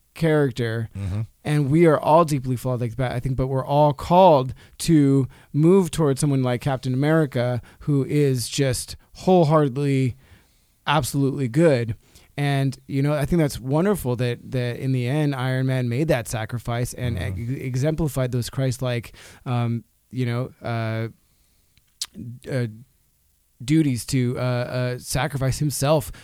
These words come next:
Speaker 1: for all of mankind. That, that's, if we're talking about Christ-like examples in movies, there's one, there's the biggest one right there. But so even though he was flawed, he was able to make that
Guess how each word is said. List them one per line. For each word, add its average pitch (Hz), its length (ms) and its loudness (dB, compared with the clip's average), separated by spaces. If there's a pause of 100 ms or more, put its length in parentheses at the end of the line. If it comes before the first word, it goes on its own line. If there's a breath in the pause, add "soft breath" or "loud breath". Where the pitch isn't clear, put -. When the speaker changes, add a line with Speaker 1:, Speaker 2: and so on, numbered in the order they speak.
(120)
Speaker 1:
for 131 360 -2
all 131 240 0
of 135 80 0
mankind. 135 320 -2
That, 131 140 -4
that's, 151 220 -2
if 165 180 2
we're 165 140 4
talking 180 240 4
about 151 220 4
Christ-like 147 640 0 (280 loud breath)
examples 147 400 2
in 135 80 2
movies, 156 240 4
there's 135 180 4
one, 131 220 2
there's 127 220 0
the 123 100 -4
biggest 135 320 0
one 131 120 -2
right 120 160 -4
there. 156 300 2 (260 loud breath)
But 151 440 2
so 180 220 4
even 185 340 4
though 208 240 8
he 185 240 0
was 147 200 2
flawed, 156 560 0 (220 soft breath)
he 156 140 -4
was 139 180 0
able 135 200 0
to 120 100 -6
make 117 300 -6
that 107 260 -6